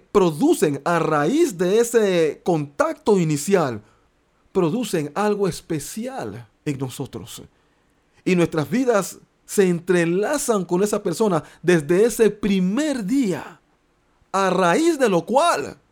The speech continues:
se producen cambios de por vida. Ahora, si esto se da entre nosotros mismos como seres humanos,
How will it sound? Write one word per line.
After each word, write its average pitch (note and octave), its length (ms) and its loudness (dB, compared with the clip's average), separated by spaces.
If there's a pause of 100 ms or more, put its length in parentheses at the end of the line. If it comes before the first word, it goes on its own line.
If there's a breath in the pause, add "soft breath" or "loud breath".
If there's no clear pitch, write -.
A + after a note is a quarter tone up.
(500)
se A3+ 240 2
producen B3 720 0
cambios D#4+ 580 -2
de G#3+ 100 6
por G3 280 2
vida. G#3 640 2 (1200)
Ahora, B3 180 2
si - 180 -4
esto F4 240 0
se A#3 160 2
da C4+ 120 4
entre B3 180 0
nosotros B3 460 0
mismos B3+ 320 0
como G3+ 200 2
seres A#3 280 0
humanos, G#3 400 0